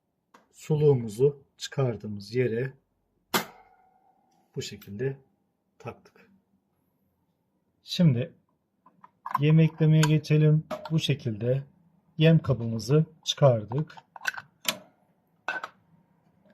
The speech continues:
Ve buradaki gördüğünüz gibi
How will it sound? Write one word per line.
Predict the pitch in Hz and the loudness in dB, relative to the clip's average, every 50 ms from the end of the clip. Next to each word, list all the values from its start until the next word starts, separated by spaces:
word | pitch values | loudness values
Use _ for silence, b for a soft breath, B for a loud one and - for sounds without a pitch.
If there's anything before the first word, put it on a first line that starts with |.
| _ _ _ _ _ _ _ _ _ _ _ _ _ _ - | _ _ _ _ _ _ _ _ _ _ _ _ _ _ -2
Ve | 131 139 135 135 131 - _ _ _ _ _ - - | 0 2 2 0 -2 -6 _ _ _ _ _ -8 -4
buradaki | 135 135 123 120 113 - - - 123 131 135 135 - _ _ _ _ _ _ _ _ _ _ _ _ _ _ _ _ _ _ _ _ _ _ _ _ - - - - - - - - - _ _ _ _ _ _ _ _ _ _ _ _ _ _ _ _ _ _ _ _ _ _ - - - _ _ _ _ _ _ _ _ _ _ _ - | -4 -2 -2 -4 -6 -8 -8 -6 -4 -4 -4 -4 -6 _ _ _ _ _ _ _ _ _ _ _ _ _ _ _ _ _ _ _ _ _ _ _ _ -16 -14 -14 -12 -12 -14 -16 -18 -20 _ _ _ _ _ _ _ _ _ _ _ _ _ _ _ _ _ _ _ _ _ _ -20 -20 -20 _ _ _ _ _ _ _ _ _ _ _ -6
gördüğünüz | 131 123 123 117 110 117 120 117 120 117 - - - | -4 -4 -4 -4 -4 -6 -8 -8 -8 -10 -12 -14 -14
gibi | 113 95 117 | -14 -12 -12